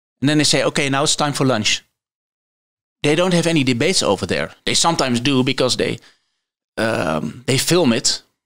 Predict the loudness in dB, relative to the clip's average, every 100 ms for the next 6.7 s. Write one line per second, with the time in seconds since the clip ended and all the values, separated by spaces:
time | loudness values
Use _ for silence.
0 | _ -2 0 0 0 2 4 2 0 0
1 | 0 2 2 2 2 2 2 0 -2 -4
2 | -6 -6 -8 _ _ _ _ -6 -2 0
3 | 2 2 4 2 2 0 0 2 2 0
4 | 0 -2 -4 _ _ _ _ _ _ _
5 | _ _ 0 2 2 0 0 0 2 2
6 | 0 2 0 2 2 0